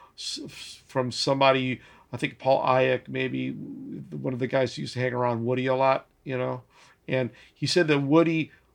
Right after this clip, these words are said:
Woody Shaw, um, had got a, got a, got a classical pianist that he knew to record all the accompaniments to the Hindemith wind sonatas,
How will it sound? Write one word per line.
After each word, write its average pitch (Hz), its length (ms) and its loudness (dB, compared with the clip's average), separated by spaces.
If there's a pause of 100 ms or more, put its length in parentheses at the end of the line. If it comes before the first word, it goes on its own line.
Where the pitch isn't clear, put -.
(140)
Woody 156 200 2
Shaw, 143 560 4 (420)
um, 123 420 0 (540)
had 139 380 2 (1040)
got 160 200 10
a, 160 100 4 (280)
got 165 180 12
a, 165 200 4
got 165 180 8
a 160 40 2
classical 151 580 4
pianist 139 540 2
that 139 120 -2
he 135 100 -2
knew 127 340 -2
to 120 160 -10
record 131 460 2 (140)
all 143 420 6
the 139 240 0
accompaniments 131 800 -2
to - 100 -12
the 120 120 -6
Hindemith 127 680 -4 (260)
wind 147 300 4
sonatas, 117 800 -4